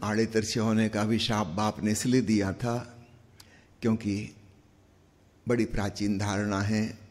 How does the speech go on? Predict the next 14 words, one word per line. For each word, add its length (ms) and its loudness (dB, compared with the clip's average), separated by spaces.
योग 400 0
की 200 -2
कि 240 -4
आठ 380 -2
अंग 220 2
हैं 220 2
योग 380 -2
के, 220 -6
अष्टांग 560 -4
योग। 360 -2
उसके 260 2
लिए 140 8
शरीर 340 6
का 480 -4